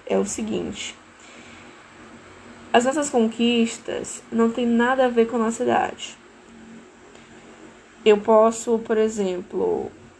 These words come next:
é, quem sabe conquistar um grande prêmio como jornalista aos cinquenta anos de idade.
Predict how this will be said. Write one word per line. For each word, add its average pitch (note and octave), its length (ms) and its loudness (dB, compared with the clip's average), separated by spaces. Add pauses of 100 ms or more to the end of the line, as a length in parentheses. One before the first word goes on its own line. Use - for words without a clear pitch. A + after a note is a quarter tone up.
(500)
é, G3 500 2 (1000)
quem G#3+ 180 0
sabe G#3 720 2
conquistar A3+ 480 -2
um G#3+ 120 0
grande D4+ 440 4 (220)
prêmio C4 340 4
como A3 160 0
jornalista A#3 720 0
aos A3+ 140 0
cinquenta D4 560 0
anos D#4+ 240 2
de D#4 80 -2
idade. - 580 0